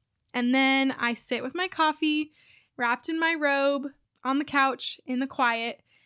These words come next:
and I read my Bible and do my Devo and all of that. And then I do my Miracle Morning, which I don't know if you've heard of this, but I would definitely recommend looking into it. Miracle Morning is a book. I will link it, but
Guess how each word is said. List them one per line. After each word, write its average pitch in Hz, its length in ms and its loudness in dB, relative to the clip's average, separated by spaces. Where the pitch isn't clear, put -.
and 254 100 -2
I 247 40 2
read 247 180 -2
my 320 140 0
Bible 277 420 4
and 233 140 -2
do 233 100 -4
my 247 160 0
Devo 240 440 -4
and - 100 -10
all 226 220 -4
of 247 120 -10
that. - 260 -8
And 233 280 -2
then 254 520 0
I 240 140 -4
do 214 480 -6
my 214 400 -6
Miracle 262 580 -2
Morning, 220 540 -6
which 233 260 -8
I 220 140 -2
don't 285 140 -2
know 320 80 -6
if 330 120 -10
you've 330 160 -8
heard 277 220 -2
of 240 140 -6
this, 247 240 -6
but 247 180 -4
I 233 100 -2
would 226 220 -6
definitely 349 460 -4
recommend 254 480 0
looking 220 260 -8
into - 280 -12
it. - 220 -10
Miracle 294 360 2
Morning 285 380 2
is - 160 -2
a 220 60 -4
book. 233 380 -6
I 220 300 0
will 226 200 -4
link 202 280 -8
it, 208 300 -8
but 220 240 -4